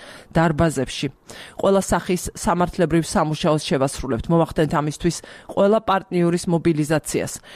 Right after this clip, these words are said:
ეს დღე უკვე იქმნება. ყოველდღე ვაახლოებთ სიმართლეს, სამართალს უკრაინისთვის. მუშაობთ ყოველდღიურად გენერალური პროკურორი და მისი ოფისი, უკრაინელი სამართალდამცავები, საგანგებო სამსახურები,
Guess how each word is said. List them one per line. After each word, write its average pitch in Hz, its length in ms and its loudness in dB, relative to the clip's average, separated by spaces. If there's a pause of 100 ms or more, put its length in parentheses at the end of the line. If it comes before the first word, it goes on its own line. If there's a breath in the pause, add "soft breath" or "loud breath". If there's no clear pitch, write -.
(180 loud breath)
ეს 202 200 0
დღე 202 180 2
უკვე 190 240 2 (100)
იქმნება. 156 600 -4
ყოველდღე 175 400 2
ვაახლოებთ 151 580 0
სიმართლეს, 170 800 -2 (140)
სამართალს 160 720 -2
უკრაინისთვის. 147 680 -2 (480 loud breath)
მუშაობთ 190 440 2
ყოველდღიურად 165 720 2
გენერალური 156 580 2
პროკურორი 175 520 2
და 170 160 0
მისი 175 240 0
ოფისი, 180 380 0
უკრაინელი 151 580 0
სამართალდამცავები, 170 1000 0
საგანგებო 160 600 0
სამსახურები, 175 680 0